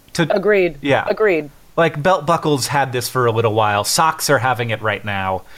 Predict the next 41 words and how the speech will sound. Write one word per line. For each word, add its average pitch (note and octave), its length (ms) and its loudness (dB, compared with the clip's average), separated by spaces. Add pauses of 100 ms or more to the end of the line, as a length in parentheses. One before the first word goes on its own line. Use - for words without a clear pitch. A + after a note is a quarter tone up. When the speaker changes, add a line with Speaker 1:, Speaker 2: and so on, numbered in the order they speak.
(140)
Speaker 1:
where B2 100 -2
people B2 240 2
are A#2+ 80 6
expressing A#2+ 400 -2
themselves A2 320 -2
through A2+ 160 -6
their G#2+ 100 0
socks A2+ 420 -2
in B2 80 -4
a A2+ 40 -4
way G#2+ 140 0
they G2+ 100 -2
hadn't G#2 260 -4
previously. G2+ 680 -6 (280)
Of D3 120 -4
course, C#3+ 320 0 (160)
Speaker 2:
That's F#3 140 0
Speaker 1:
look, - 100 -4
Speaker 2:
true. G3+ 280 -2
Speaker 1:
you B2 60 -4
know, A2+ 160 2
like, A#2 220 0
enamel C3+ 340 0
pins A#2 400 0
are A2+ 80 4
happening, G#2 480 -2
but A#2 120 0
I B2 80 2
think D3 200 -4
that A2+ 140 -2
zipper A#2+ 240 -4
pulls A2 240 -4
may A#2 120 0
be A2+ 120 0
the A2+ 100 -2
ne-, B2 160 -2 (300)
I'm F3 100 2
gonna G3+ 140 2
predict C#3 440 0
right B2+ 220 2
now, G2 240 0